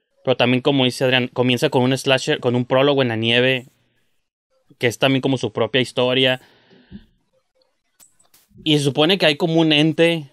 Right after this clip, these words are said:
o sea, la movie así comienza, se supone que hay cuatro personajes que no, después del prólogo no vuelven a salir, pero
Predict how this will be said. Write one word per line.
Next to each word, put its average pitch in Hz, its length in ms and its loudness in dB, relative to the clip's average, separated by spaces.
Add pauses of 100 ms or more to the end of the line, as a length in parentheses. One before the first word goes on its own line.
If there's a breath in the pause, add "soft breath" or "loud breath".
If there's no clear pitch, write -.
(220)
o - 20 -20
sea, 156 120 2
la 156 120 2
movie 170 200 4
así 190 140 2
comienza, 160 420 0
se 113 80 -6
supone 147 200 -2
que 180 40 2
hay 170 60 2
cuatro 175 260 0
personajes 131 380 -2
que 123 80 -4
no, 123 240 -2
después 131 280 -2
del 156 100 0
prólogo 165 320 0
no 135 100 0
vuelven 143 220 -2
a 131 40 -4
salir, 123 320 -4
pero 113 300 -2